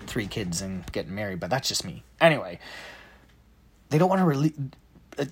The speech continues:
learn from us, regurgitating information at the front of the classroom. They don't wanna learn from us gray hair folks 'cause we're old, we're moldy, we're, you know, dated. They wanna learn from what they're comfortable with, and that's the digital universe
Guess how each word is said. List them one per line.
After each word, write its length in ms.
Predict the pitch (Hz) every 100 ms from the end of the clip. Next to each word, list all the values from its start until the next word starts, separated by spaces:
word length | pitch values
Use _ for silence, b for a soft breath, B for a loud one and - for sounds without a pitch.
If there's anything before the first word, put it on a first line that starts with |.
| -
learn 320 | 156 165 160 147
from 220 | 131 117
us, 240 | 85 -
regurgitating 680 | 123 123 139 123 123 127 123
information 480 | 117 120 113 104 104
at 80 | 85
the 80 |
front 160 | - 120
of 60 | 101
the 80 |
classroom. 420 | 98 98 80 - 107
They 80 |
don't 120 | 151 170
wanna 180 | 170
learn 180 | 156 156
from 200 | 151 139
us 100 | 131
gray 220 | - 127
hair 160 | 123 120
folks 260 | - 113 -
'cause 180 | 123
we're 140 | 127 127 -
old, 380 | 139 139 117
we're 100 | 98
moldy, 420 | 113 127 151 139 107
we're, 300 | 95 123 117 B B -
you 80 |
know, 140 | 123 120 -
dated. 520 | 127 156 139 95 - -
They 140 | 113
wanna 220 | 127 147
learn 480 | 139 123 131 131 131
from 340 | - 120 123
what 260 | 110 107 104
they're 180 | 110 117
comfortable 480 | - 107 - 104 101
with, 200 | 90 104
and 100 | 90
that's 200 | 82 -
the 60 |
digital 380 | 92 87 92 85
universe 540 | 80 78 78 76 -